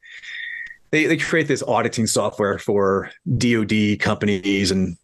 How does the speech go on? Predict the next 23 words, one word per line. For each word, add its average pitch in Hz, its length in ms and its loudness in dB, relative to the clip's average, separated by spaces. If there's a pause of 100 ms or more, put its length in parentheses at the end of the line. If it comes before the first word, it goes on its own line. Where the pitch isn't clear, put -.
(100)
kind 104 240 0
of 92 300 -2
law 101 240 2
enforcement 98 500 -2 (140)
and 87 160 -2
government 104 280 0
agencies, 90 380 0
that 92 160 0
kind 95 140 -2
of 87 80 -4
thing. 87 260 -4 (1300)
And, 151 460 4 (1200)
you 220 60 4
know, 196 80 4
they 190 80 4
had 180 100 2
sent - 220 0
me 156 60 2
a 131 60 2
link 151 380 0
to 139 140 2
their 110 120 2
website 107 680 0